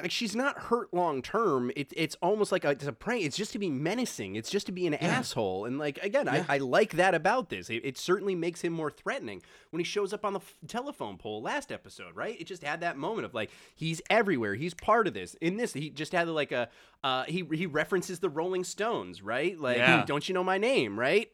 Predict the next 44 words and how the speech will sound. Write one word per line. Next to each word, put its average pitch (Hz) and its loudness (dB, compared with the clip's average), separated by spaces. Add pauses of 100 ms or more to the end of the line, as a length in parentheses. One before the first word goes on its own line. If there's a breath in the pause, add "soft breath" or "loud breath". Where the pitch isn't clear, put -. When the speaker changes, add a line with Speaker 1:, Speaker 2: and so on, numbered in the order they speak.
(260 soft breath)
Speaker 3:
Pleased 190 -6
to 175 -14
meet 214 -10
you. 208 -8
Yeah, 185 6
so 196 4
Speaker 1:
Mm-hmm. 175 4
Speaker 3:
good. 110 4 (180)
Speaker 1:
So, 262 0
ag-, 247 2
again, 190 4
I, 139 6
it's 151 2 (400 soft breath)
there. 165 2
Uh, 170 4
he 165 2
has 160 2
that 123 2
wink 139 0 (220)
and 131 0
that 131 0
nod 120 2
and 120 -2
that 113 -6
smile 110 -2
about 101 -2
this 92 -10
that - -2 (160)
it, 165 -14 (100)
again, - -4
makes - -8
him, 107 -4
makes 101 -4
him 127 -4
better. 104 -4
I - -12
mean, 98 -10 (100)
him 143 -6
and 202 -2
Lloyd 165 4
are, 123 2
are 131 2
a 120 0
serious 147 -6